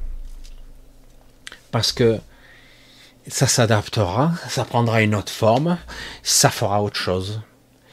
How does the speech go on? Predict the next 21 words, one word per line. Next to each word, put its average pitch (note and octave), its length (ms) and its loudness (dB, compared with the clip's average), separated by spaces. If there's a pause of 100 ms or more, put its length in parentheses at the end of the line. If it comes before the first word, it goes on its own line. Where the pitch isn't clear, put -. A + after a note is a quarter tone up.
(320)
Et G2+ 520 0
peut-être A#2 440 0
qu'après, A#2 440 2
la G2+ 140 0
Terre A2 260 0
se - 100 -6
secouera G#2+ 520 -2 (400)
les G2 100 -2
puces, - 540 0 (180)
et G#2+ 240 -2
nous, D3 240 8
ce - 180 -2
sont G#2 280 -4
les G2 100 0
puces, G3 320 -2
et G#2 80 -2
peut-être C#3 420 2
que A#2 140 -6
ça A2+ 160 0
se - 120 -10
nettoiera, G#2+ 720 2